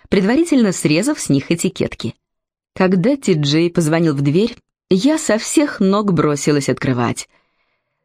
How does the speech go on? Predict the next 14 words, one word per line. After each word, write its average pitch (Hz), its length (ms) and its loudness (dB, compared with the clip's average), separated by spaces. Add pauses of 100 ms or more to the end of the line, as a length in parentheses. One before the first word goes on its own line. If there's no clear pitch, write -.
(100)
«Твои 262 340 2
волосы!» 254 760 0
воскликнула 180 600 0
я. 143 340 -2 (360)
И 175 100 4
действительно, 156 720 0 (400)
коротко 302 440 -2
подстриженные 160 800 -2
каштановые 160 580 0
волосы 190 440 -2 (240)
красиво 214 460 0
обрамляли 175 600 2
его 175 180 0
лицо, 151 480 -2